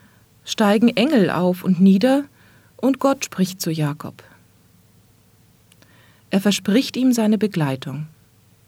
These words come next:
Jakob darf sich auf Gottes Geleit verlassen und mehr noch, er erfährt in diesem wundersamen Traum, wie sich Himmel und Erde verbinden.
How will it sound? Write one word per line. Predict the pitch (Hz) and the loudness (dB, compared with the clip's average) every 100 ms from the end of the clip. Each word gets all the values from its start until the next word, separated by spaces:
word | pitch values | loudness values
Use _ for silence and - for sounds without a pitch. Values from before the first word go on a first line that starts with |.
| _ _ _ _ _ _ _ _ _ _ _ _ - | _ _ _ _ _ _ _ _ _ _ _ _ -2
Jakob | 165 190 196 302 - | -2 0 0 -2 -2
darf | 214 220 | 0 0
sich | - 262 220 | -2 -2 -2
auf | 196 | -2
Gottes | - 196 220 - | -2 -2 -4 -2
Geleit | 202 185 190 | 0 0 -2
verlassen | 214 202 180 - 180 | -2 0 0 -2 -6
und | 151 160 - - | -8 -10 -14 -6
mehr | 175 170 | -2 2
noch, | 196 214 - - - - _ _ | 2 0 -8 -20 -20 -20 _ _
er | 208 | -2
erfährt | - 196 - 214 262 | 0 -2 0 0 0
in | - 214 | 0 0
diesem | 202 196 202 | 0 2 2
wundersamen | 190 269 247 185 180 170 156 | 4 2 2 2 2 0 -4
Traum, | - 143 151 220 240 - _ _ _ _ _ _ _ _ _ | -6 -6 -2 -2 -4 -10 _ _ _ _ _ _ _ _ _
wie | 214 | -2
sich | 196 202 | 0 2
Himmel | 214 254 277 | 4 4 4
und | 269 | 2
Erde | - 175 196 | 0 -4 -4
verbinden. | - 214 190 165 165 160 156 | -4 -4 -2 -4 -4 -8 -8